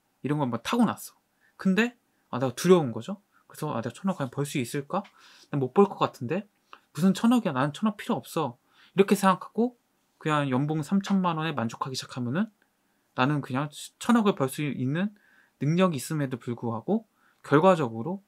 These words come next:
삼천만 원밖에 벌지 못한다라는 겁니다. 그래서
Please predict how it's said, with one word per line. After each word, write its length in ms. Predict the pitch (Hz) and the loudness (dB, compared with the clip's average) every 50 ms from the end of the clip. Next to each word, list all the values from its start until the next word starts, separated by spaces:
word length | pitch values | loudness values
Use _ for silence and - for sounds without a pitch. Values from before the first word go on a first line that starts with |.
| _ _ _ _ | _ _ _ _
삼천만 480 | - - 226 214 - 220 208 190 170 165 | -8 -2 -2 0 2 2 2 2 2 0
원밖에 340 | 151 123 120 - 151 143 | -2 -4 -6 -8 -10 -10
벌지 240 | - - 127 127 135 | -6 -6 -6 -4 -6
못한다라는 560 | 123 - - - 131 123 117 113 117 123 147 | -8 -12 -10 -10 -10 -10 -10 -12 -14 -12 -12
겁니다. 400 | 151 143 117 110 107 - _ - _ _ _ _ _ _ _ _ _ _ - - - - - - | -12 -14 -14 -16 -18 -20 _ -20 _ _ _ _ _ _ _ _ _ _ -20 -20 -20 -20 -20 -12
그래서 540 | - - 175 208 214 202 - 240 254 262 - | 0 8 10 10 10 10 8 4 2 2 -2